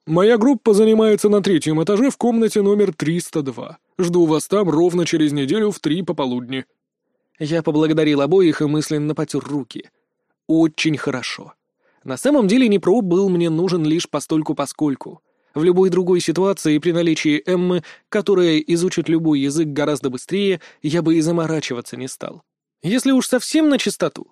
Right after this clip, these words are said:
то и набор программ для собственного апгрейда она могла составить. И составит, разумеется, без моего участия. Проблема заключалась в другом.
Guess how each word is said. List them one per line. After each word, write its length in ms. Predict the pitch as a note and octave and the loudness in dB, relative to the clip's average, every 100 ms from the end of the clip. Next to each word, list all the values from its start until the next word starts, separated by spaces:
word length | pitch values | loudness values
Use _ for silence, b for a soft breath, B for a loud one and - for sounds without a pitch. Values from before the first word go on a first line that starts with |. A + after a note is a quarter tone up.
| _ _ | _ _
то 100 | A3+ | 0
и 100 | C#4 | 2
набор 300 | C#4+ C4 D4 | 4 2 2
программ 460 | C4+ B3+ A#3 C#4 B3 | 2 2 2 2 2
для 160 | A3+ | 2
собственного 800 | A3+ - A3+ - A#3 A3+ A3 G#3 | 0 -4 -6 -2 -2 0 0 0
апгрейда 520 | E3+ D3+ B3 G3 D3 | -2 -2 0 0 0
она 200 | D3 G3 | 0 -2
могла 400 | G3+ F3 E3 F#3 | -2 -2 0 0
составить. 680 | F3+ F3 - E3 C#3 A#2 - _ _ _ | -2 -4 -4 -6 -6 -8 -16 _ _ _
И 100 | F#3 | -8
составит, 600 | - F3 - D#3+ F3 D#3+ | -4 -4 -2 -2 0 0
разумеется, 720 | D3+ C3+ D3 C#3 B2 - - - _ | -2 -4 -4 -6 -8 -14 -20 -20 _
без 220 | D#3+ G3+ | -2 0
моего 360 | F3+ D3 C#3 D#3 | 0 0 0 0
участия. 560 | C#3+ C3 B2 - - - _ _ _ _ - | -2 -6 -10 -16 -18 -20 _ _ _ _ -2
Проблема 400 | G3 A#3 C#4 A3+ | 2 4 4 4
заключалась 540 | G3+ G#3 G#3+ A3 F#3+ | 2 0 0 0 0
в 100 | E3+ | 0
другом. 460 | G#3 G#3+ E3+ - | -2 -2 -6 -8